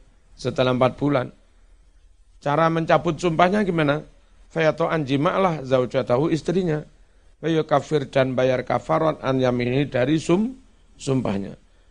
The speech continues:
Fa in aba jika menolak, menolak ngumpuli,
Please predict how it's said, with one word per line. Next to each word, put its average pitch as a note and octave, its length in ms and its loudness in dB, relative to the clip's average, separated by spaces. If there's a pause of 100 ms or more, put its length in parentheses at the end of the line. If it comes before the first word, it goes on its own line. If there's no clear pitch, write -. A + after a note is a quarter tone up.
(220)
Fa - 160 -4
in F3+ 160 2
aba E3+ 400 0
jika D3+ 320 0
menolak, E3+ 480 0 (800)
menolak C3+ 400 0
ngumpuli, F3+ 640 0